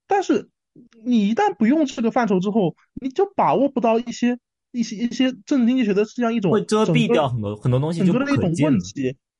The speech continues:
Speaker 2: 嗯。
Speaker 1: 因为哪怕你说，你说那个工人下班之后会炒炒股什么的，那就是我们如果用，用克尔海格尔的话，就是那个，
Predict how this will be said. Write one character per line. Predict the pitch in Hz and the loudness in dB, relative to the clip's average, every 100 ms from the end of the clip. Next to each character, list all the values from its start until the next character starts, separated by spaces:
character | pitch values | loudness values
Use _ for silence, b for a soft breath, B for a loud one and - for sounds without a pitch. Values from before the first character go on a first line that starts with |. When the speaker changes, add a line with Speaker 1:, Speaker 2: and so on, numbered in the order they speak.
| _ | _
Speaker 2:
嗯。 | - | -2
Speaker 1:
因 | 359 | 0
为 | 403 - B _ _ 302 269 | 0 -2 B _ _ -12 -2
哪 | 240 | -2
怕 | 220 370 | 0 0
你 | 269 180 | 2 2
说， | 214 233 | 2 2
你 | 190 | 0
说 | 175 202 202 | 0 0 2
那 | 202 | 0
个 | |
工 | 180 214 214 | 0 0 2
人 | 147 147 | 0 -4
下 | - 202 | -4 -2
班 | 175 165 | 0 -2
之 | 160 | 0
后 | 165 156 | 2 2
会 | 160 147 - | 0 -2 -4
炒 | - 160 | -4 0
炒 | 156 160 | 0 -2
股 | 151 123 | -4 -6
什 | 131 | -6
么 | 117 | -4
的， | 113 - _ _ _ b b | -6 -6 _ _ _ b b
那 | 349 320 B B 233 | -4 -4 B B -2
就 | 277 | 0
是 | |
我 | 247 190 | 2 2
们 | 220 | 2
如 | 269 262 | 2 2
果 | |
用， | 254 240 - | 0 -2 -6
用 | 214 220 | -6 -6
克 | 214 262 | -2 -2
尔 | |
海 | 196 165 | 0 -2
格 | |
尔 | 196 196 | 0 -2
的 | 127 | -2
话， | 202 180 120 | -2 0 0
就 | 117 | -2
是 | 180 | -4
那 | 214 | -2
个， | 170 | -2